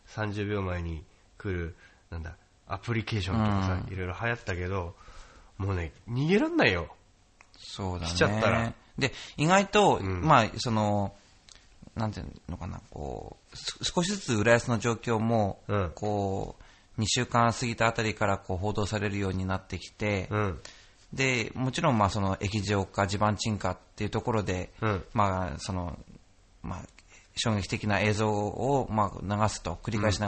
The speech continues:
Speaker 2: すっていうようなことがこう、
Speaker 1: うん。
Speaker 2: 行われるようになって、
Speaker 1: うん。
Speaker 2: で、意外となんかこう、まあ、実際に人命を損なうことは、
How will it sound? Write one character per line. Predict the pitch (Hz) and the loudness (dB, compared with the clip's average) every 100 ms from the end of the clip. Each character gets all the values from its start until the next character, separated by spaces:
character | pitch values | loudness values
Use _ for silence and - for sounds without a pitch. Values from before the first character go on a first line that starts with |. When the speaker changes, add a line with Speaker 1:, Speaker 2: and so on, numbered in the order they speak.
| 104 | 0
Speaker 2:
す | - - | -2 -8
っ | |
て | 110 | -2
い | |
う | 104 | 2
よ | |
う | |
な | 95 | 0
こ | 98 | -2
と | 98 | -4
が | 95 92 | -4 -4
こ | - 92 - - | -6 -8 -8 -14
う、 | - | 0
Speaker 1:
う | 120 | 4
ん。 | |
Speaker 2:
行 | 120 | 6
わ | 113 | 6
れ | |
る | 107 | 4
よ | 92 | 2
う | |
に | 92 | 0
な | 98 | -2
っ | |
て、 | - - 101 90 | -4 -4 -4 -2
Speaker 1:
う | |
ん。 | 107 98 - - - - - - - - - | -2 -2 -6 -16 -20 -20 -20 -20 -20 -20 -4
Speaker 2:
で、 | 131 123 117 104 - - - | 0 2 0 -2 -10 -20 -8
意 | - | -2
外 | 196 | 0
と | 233 | 2
な | 214 | 2
ん | 196 | 2
か | |
こ | - 120 117 107 - - - - - - | 0 2 4 4 0 -12 -20 -20 -20 -6
う、 | 113 | 0
ま | 110 | 2
あ、 | |
実 | 113 | 2
際 | 113 - 185 | 2 6 6
に | 185 202 151 - - - - - - | 6 4 2 0 -8 -20 -20 -18 -4
人 | 131 156 | 2 2
命 | 175 | 4
を | 170 | 2
損 | 156 160 175 | 0 0 2
な | 175 | 2
う | |
こ | 139 | 2
と | 131 107 | 0 2
は、 | 117 123 92 - | 4 6 4 0